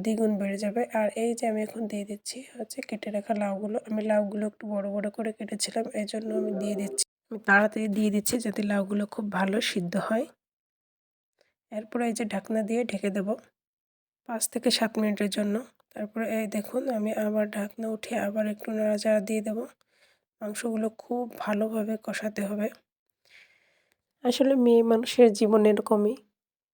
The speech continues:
যতই অসুস্থ থাকুন না কেন, যতই মন খারাপ হোক না কেন, যতই যে কোনো ঝামেলা থাকুক না কেন,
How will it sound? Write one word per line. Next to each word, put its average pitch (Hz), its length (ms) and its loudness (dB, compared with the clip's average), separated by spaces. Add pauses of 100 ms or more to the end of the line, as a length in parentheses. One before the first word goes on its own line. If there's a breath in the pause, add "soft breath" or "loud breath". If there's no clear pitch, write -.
(560)
যতই 226 360 4
অসুস্থ 226 420 4
থাকুন 233 360 4
না 226 120 6
কেন, 226 240 6 (400)
যতই 214 400 4
মন 220 260 4
খারাপ 220 340 4
হোক 220 220 2
না 233 120 4
কেন, 233 200 0 (180)
যতই 233 500 4 (760)
যে 277 200 6 (100)
কোনো 269 300 6
ঝামেলা 233 440 4
থাকুক 226 400 2
না 233 120 0
কেন, 226 200 0